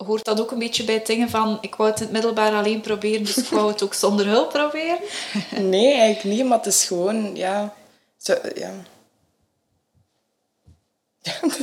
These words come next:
Speaker 2: Ik weet het niet.
Speaker 1: Ja.
Speaker 2: Ik weet niet waarom ik het gezegd heb. Het zal misschien voor een reden zijn of dat ik echt geen goesting heb.
Speaker 1: Ja.
Speaker 2: Dat kan ook. Zo.
Speaker 1: Ja. En die diagnose is dus eigenlijk geen,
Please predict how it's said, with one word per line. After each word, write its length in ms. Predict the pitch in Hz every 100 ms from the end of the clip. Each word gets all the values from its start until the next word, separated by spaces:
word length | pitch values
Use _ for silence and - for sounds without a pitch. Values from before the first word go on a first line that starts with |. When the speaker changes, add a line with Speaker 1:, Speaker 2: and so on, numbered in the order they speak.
| - - - -
Speaker 2:
Ik 80 | -
weet 240 | 170 170
het 140 | - -
niet. 100 | 202
Speaker 1:
Ja. 200 | 214 214 277 -
Speaker 2:
Ik 160 | - 220
weet 100 | 240
niet 100 | 262
waarom 240 | 262 233 220
ik 100 | 202
het 140 | -
gezegd 360 | 190 180 185 -
heb. 180 | 175 175 - - - -
Het 100 | -
zal 120 | 190
misschien 280 | 180 185 190
voor 120 | 180
een 60 | 170
reden 220 | 170 185
zijn 240 | 185 190 180
of 120 | 160
dat 120 | 170
ik 120 | 165
echt 220 | 165 151
geen 140 | - 151
goesting 360 | 156 170 180 170
heb. 260 | 175 170 - - _ - - - -
Speaker 1:
Ja. 80 | 196
Speaker 2:
Dat 80 | 185
kan 180 | 156 151
ook. 300 | 151 - - - - - - - - - -
Zo. 180 | - - - -
Speaker 1:
Ja. 220 | 185 190 - - _ - -
En 140 | - 220
die 120 | 226
diagnose 600 | 226 214 214 214 247 240
is 120 | 220
dus 120 | 208 202
eigenlijk 320 | 202 202 202
geen, 500 | - 202 202 196